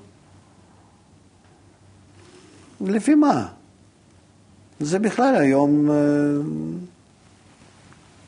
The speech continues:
אין הסבר רציונלי לכל הדברים האלו בדרגה, אה, של העולם הזה.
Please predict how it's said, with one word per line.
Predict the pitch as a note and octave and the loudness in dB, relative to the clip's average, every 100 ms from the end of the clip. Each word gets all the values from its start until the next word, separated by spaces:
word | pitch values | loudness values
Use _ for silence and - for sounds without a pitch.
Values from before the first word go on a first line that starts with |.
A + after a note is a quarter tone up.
| _ - - _ - _ _ _ _ _ _ - _ _ _ - _ _ _ - - - - - - - - _ G#4 D4 | _ -20 -20 _ -20 _ _ _ _ _ _ -20 _ _ _ -20 _ _ _ -20 -20 -20 -20 -20 -20 -20 -20 _ -20 -2
אין | E3+ A3+ A3 - - - C#3+ | 0 0 -4 -10 -20 -8 -6
הסבר | A#2 A2+ D#3+ F3+ F#3 | -4 0 4 4 0
רציונלי | C#3 A#2+ - C3 B2 C#3 D#3+ E3+ F3+ D3+ | -4 -6 -4 -2 0 2 2 2 0 0
לכל | C3+ C3 D3+ | -2 0 0
הדברים | D3 B2 C3 C3 B2 | 0 0 -2 0 -2
האלו | B2 B2+ D3 D#3+ F3 D#3 | -2 0 2 2 0 -2
בדרגה, | B2+ A2+ A#2 G#2+ C3+ D3 D#3+ F3+ - - - - - - _ | -4 -2 -4 -2 0 2 0 -2 -12 -20 -20 -20 -20 -20 _
אה, | - A#2+ A#2+ A#2+ A#2+ A#2+ A#2+ A#2+ | -4 -2 0 -2 -2 -4 -4 -4
של | A#2 C3 A#2+ | -4 -4 -2
העולם | A#2 A#2+ B2 B2 | -2 -2 -2 -4
הזה. | F#2+ F2 | -6 -10